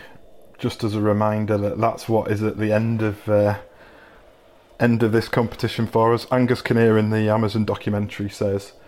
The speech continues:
"We're not dicking around with the playoffs anymore," so that means that this is one of only two remaining opportunities to get to Wembley this season.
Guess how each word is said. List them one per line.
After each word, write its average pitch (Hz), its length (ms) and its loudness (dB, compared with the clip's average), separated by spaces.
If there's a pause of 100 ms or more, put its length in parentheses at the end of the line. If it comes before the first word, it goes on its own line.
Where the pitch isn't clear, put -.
(260)
"We're 110 120 2
not 110 260 0
dicking 107 280 -2
around 104 220 2
with 104 80 -2
the 98 80 -4
playoffs 110 400 0
anymore," 98 380 -2
so - 120 -2
that 107 160 0
means 107 300 0
that 95 140 0
this 104 180 -2
is 104 120 -2
one 104 200 0
of 101 100 -2
only 104 220 2
two 117 280 0
remaining 110 500 0
opportunities 104 640 -4
to - 80 -10
get 104 180 -4
to 107 80 -2
Wembley 104 320 -2
this 101 180 -6
season. 104 400 -6